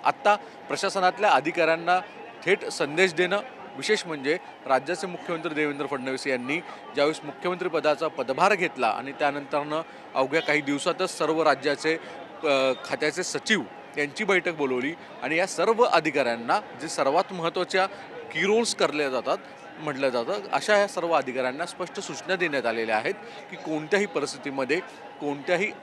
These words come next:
अ, मंत्र्यांनी अथवा कोणी अन्य प्र-, पद्धतीने दबाव जर आणला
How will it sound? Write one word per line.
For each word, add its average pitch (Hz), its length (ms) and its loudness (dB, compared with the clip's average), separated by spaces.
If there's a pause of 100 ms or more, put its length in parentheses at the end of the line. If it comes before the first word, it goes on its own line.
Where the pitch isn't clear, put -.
(100)
अ, 139 160 2
मंत्र्यांनी 139 600 2 (340)
अथवा 156 300 6 (380)
कोणी 160 280 -2 (120)
अन्य 175 240 0
प्र-, 185 140 0
पद्धतीने 143 680 -2
दबाव 156 440 6
जर 156 160 2
आणला 123 320 4